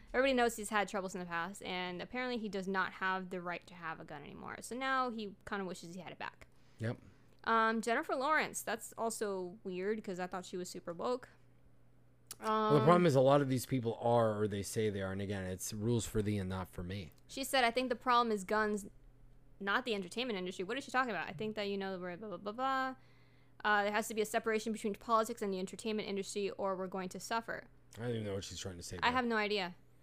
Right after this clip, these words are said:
Speaker 1: Yeah,
Speaker 2: Yeah.
Speaker 1: but apparently she grew up with a shotgun, so maybe she's one of them Joe Biden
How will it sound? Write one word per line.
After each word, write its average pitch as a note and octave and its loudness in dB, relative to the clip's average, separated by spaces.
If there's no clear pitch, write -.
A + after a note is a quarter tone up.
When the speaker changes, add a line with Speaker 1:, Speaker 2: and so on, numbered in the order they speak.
Speaker 1:
Yeah, A#3 4
Speaker 2:
Yeah. A3 6
Speaker 1:
but G#3+ 4
apparently A#3 2
she G#3+ -4
grew G3+ 0
up F#3+ -2
with F#3+ -2
a F#3+ -4
shotgun, F3 -4
so E3 -6
maybe G#3 -4
she's G#3 -8
one A3+ 2
of G3+ 0
them G3 0
Joe G3+ 2
Biden G3+ 2